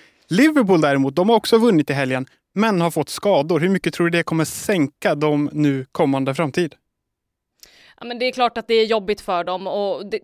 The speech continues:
Speaker 2: det som är positivt är ju, eh, dels att de trots allt vann matchen och fortsatt ser starka ut och dessutom då också att City faktiskt inte vann sin match mot Chelsea utan att de spelade ett ett där. Eh, jag tror att de sakerna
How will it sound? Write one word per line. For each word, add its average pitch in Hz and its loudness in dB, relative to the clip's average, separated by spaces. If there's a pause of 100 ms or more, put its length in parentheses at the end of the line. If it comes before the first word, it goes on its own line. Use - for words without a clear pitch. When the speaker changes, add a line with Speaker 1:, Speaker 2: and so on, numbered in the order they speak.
Speaker 2:
det 233 0
som 233 -8
är 240 -2
positivt 208 -10
är 196 -4
ju, 175 -6
eh, 170 -8
dels 247 -2
att 208 -10
de 180 -8
trots 196 -10
allt 185 -8
vann 180 -2
matchen 175 -8 (220)
och 196 -6
fortsatt 185 -12
ser 185 -6
starka 180 -6
ut 190 -10 (440)
och 226 -2
dessutom 208 -4
då 170 -4
också 170 -10
att 165 -12
City 190 -14
faktiskt 175 -16
inte 196 -10
vann 160 -8 (180)
sin 214 -6
match - -14
mot 180 -16
Chelsea 190 -4
utan 170 -14
att 160 -16
de 170 -12
spelade 175 -6
ett 170 -8
ett 202 -6
där. 160 -10 (300)
Eh, 196 -8
jag 180 -4
tror 214 -6
att 175 -12
de 240 0
sakerna 180 -8